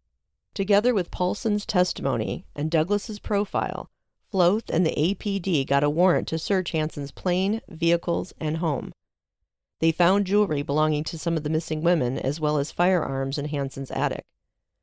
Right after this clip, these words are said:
Also found was an aeronautical chart with little X marks on it, hidden behind Hansen's headboard. Many of these marks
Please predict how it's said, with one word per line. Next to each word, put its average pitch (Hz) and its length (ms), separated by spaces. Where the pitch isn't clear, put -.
Also 165 420
found 139 360
was 139 160
an 151 180
aeronautical 180 560
chart 135 360
with 143 160
little 185 380
X - 300
marks 127 320
on 120 120
it, 92 160
hidden 220 240
behind 160 400
Hansen's 143 400
headboard. 160 480
Many 170 480
of 202 160
these 220 220
marks 143 440